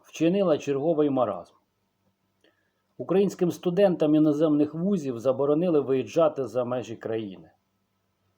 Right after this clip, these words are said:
Причина взагалі сюр. У Державній прикордонній службі пояснили, що багато підробляють документів.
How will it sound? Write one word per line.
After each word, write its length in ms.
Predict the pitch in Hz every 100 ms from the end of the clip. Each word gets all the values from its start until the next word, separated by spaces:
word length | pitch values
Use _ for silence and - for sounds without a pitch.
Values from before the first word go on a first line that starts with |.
| _ _ _ _ _
Причина 420 | - 165 - 233
взагалі 480 | 180 147 147 156 170
сюр. 420 | 156 - 117 107 - _ _ _ _ _ _ _ _ _ _ -
У 80 |
Державній 420 | 143 165 202 196 175
прикордонній 640 | 170 165 170 170 180 165
службі 420 | 147 185 175 139
пояснили, 720 | 139 139 143 - 175 175 135 104 - _ _ _ _ _ _
що 220 | - 160
багато 460 | 147 139 180 180 151
підробляють 640 | 151 135 131 143 151 131
документів. 640 | 139 143 143 117 87 -